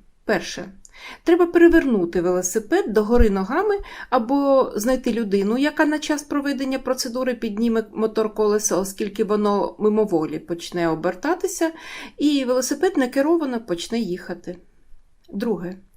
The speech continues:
Вмикаємо електрику. Або кнопкою на ручці газу, або середню кнопку на дисплеї, якщо у наборі є дисплей.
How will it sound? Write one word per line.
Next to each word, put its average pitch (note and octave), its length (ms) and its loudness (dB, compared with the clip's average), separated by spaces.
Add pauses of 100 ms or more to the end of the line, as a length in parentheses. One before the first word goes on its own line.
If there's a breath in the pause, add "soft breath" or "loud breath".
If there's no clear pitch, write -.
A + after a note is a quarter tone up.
(160)
Вмикаємо G#3+ 880 -2
електрику. E3+ 680 -6 (480 loud breath)
Або A#3 240 2
кнопкою G3+ 600 4
на A#3+ 120 0
ручці C4+ 400 -6
газу, C#4+ 460 -4 (420 loud breath)
або C4 540 4
середню A3+ 460 4
кнопку G#3 380 0
на F3+ 80 0
дисплеї, F#3+ 640 2
якщо F3+ 400 -2
у E3 140 2
наборі F#3 420 -2
є D3+ 300 -4
дисплей. - 600 -12